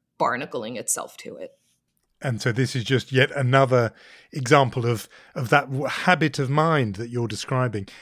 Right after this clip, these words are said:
Speaker 2: But let's just try and get to the bottom of this very particular conspiracy, because, you know, uh, it, it's unlikely, the cast of characters is at least unlikely.
Speaker 1: Yeah.
Speaker 2: Just go spooling back. Before twenty eighteen, one of the things that was known about Taylor Swift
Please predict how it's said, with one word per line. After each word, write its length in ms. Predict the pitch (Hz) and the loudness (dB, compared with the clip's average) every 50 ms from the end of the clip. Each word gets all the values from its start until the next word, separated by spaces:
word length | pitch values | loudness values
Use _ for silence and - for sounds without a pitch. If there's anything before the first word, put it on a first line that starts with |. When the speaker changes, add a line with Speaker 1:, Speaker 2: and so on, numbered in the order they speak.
| - - | -10 -4
Speaker 2:
But 100 | - 233 | -2 0
let's 140 | 320 302 - | 0 0 2
just 200 | - 294 - - | 0 0 2 4
try 120 | 285 233 | 4 4
and 80 | 185 156 | 4 2
get 140 | 190 139 - | 0 -2 -2
to 80 | 147 | -2
the 80 | 139 135 | -2 0
bottom 560 | 113 - 147 127 - - 127 107 104 98 90 _ _ _ _ _ _ _ _ - | 2 2 2 2 2 -2 -4 -4 -4 -8 -12 _ _ _ _ _ _ _ _ -4
of 120 | 156 143 147 | -2 0 2
this 160 | 190 - - | 0 0 2
very 260 | - 226 269 302 294 | 2 2 4 4 2
particular 640 | - - 202 - - 208 202 - - 156 131 127 104 | 2 0 -2 -2 -2 -4 -4 -2 -2 -2 0 0 -2
conspiracy, 640 | - - 113 - - - 120 113 104 - - 98 92 | -2 -6 -10 -8 -6 -6 -6 -6 -6 -8 -10 -14 -14
because, 500 | 95 98 - 127 123 117 104 98 - 160 | -14 -10 -4 -4 -4 -4 -4 -8 -12 -14
you 200 | 185 185 131 117 | -12 -10 -10 -10
know, 280 | 110 101 98 104 107 120 - | -10 -10 -10 -12 -12 -12 -10
uh, 420 | 123 127 127 127 135 147 131 139 - | -8 -8 -8 -8 -10 -12 -14 -14 -14
it, 340 | - 285 285 269 143 123 - | -14 -14 -12 -12 -12 -12 -12
it's 220 | - 170 131 127 | -10 -8 -4 0
unlikely, 640 | 190 175 175 156 151 151 151 151 151 - - 120 101 | 2 2 4 4 4 4 4 4 0 -4 -8 -10 -8
the 100 | 95 110 | -8 -8
cast 320 | - - 151 143 123 - | -4 -2 -2 -2 -2 -4
of 80 | - 120 | -6 -6
characters 400 | - 139 131 120 101 - 107 104 | -2 -2 -2 -2 -2 -6 -8 -8
is 120 | 110 101 | -8 -6
at 100 | 127 131 | -6 -6
least 280 | 151 180 175 135 - - - | -6 -4 -6 -6 -6 -8 -6
unlikely. 420 | 127 120 120 117 120 113 - - | -6 -4 -4 -4 -6 -6 -4 -2
Speaker 1:
Yeah. 180 | 202 208 247 220 - - - - - _ _ _ _ _ _ _ _ _ _ | -2 -2 -2 -4 -6 -12 -20 -20 -20 _ _ _ _ _ _ _ _ _ _
Speaker 2:
Just 240 | - - 277 - - | -4 -2 -2 -2 0
go 180 | 339 311 254 202 | 0 0 0 0
spooling 600 | - - - - - 285 294 294 254 208 165 135 | -4 -6 -4 0 4 6 6 6 6 4 4 4
back. 340 | 135 117 98 98 - - - _ - | 4 2 2 0 -8 -16 -14 _ -4
Before 380 | 185 185 - - 339 330 302 | -4 -2 0 2 2 2 2
twenty 320 | - - 269 220 - - 185 | 2 2 0 2 2 2 2
eighteen, 320 | 170 135 - 160 131 135 | 2 2 0 0 0 0
one 160 | 156 208 254 | 0 2 2
of 80 | 311 285 | 2 0
the 60 | 247 | 0
things 320 | - - 226 196 170 139 | 0 0 2 2 2 0
that 100 | - - | -4 -4
was 140 | 160 151 127 | -4 -2 -2
known 380 | 156 160 180 214 262 285 262 214 | 0 2 2 2 2 2 4 2
about 340 | 156 113 104 87 92 - - | 2 2 0 -6 -6 -10 -8
Taylor 280 | - 110 90 87 87 | -8 -8 -8 -10 -14
Swift 560 | - - - - 101 - - - _ _ - | -16 -16 -16 -16 -16 -18 -18 -20 _ _ -20